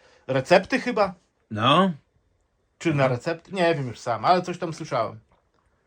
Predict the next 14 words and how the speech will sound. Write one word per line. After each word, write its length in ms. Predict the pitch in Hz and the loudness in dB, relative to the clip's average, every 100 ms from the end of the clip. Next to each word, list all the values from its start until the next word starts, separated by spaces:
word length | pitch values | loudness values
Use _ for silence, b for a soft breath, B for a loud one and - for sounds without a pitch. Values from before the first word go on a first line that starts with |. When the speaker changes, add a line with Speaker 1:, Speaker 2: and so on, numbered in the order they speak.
| _ _ _ _ _ | _ _ _ _ _
Speaker 1:
No 160 | 147 185 | 2 4
i 140 | 214 | 6
jakby 300 | 208 185 185 | 8 8 6
zdarzył 360 | 185 190 175 175 | 8 8 8 2
się 120 | 185 | 2
taki 260 | 180 175 170 | 0 2 0
właśnie 300 | 160 - 160 | 0 -2 -2
ten, 280 | 143 120 113 _ _ _ _ _ _ _ 139 | -2 -2 -10 _ _ _ _ _ _ _ -4
y, 160 | 139 | 0
wypadek 600 | 151 180 147 135 160 - _ _ | 4 8 6 4 -4 -10 _ _
przy 160 | - 147 | -8 2
pracy 480 | 170 131 - 151 175 _ - b b b b _ _ _ _ _ | 6 6 4 -6 -6 _ -20 b b b b _ _ _ _ _
i 140 | - 180 | -12 -2
wtedy 580 | 185 156 175 214 190 | 2 4 4 4 0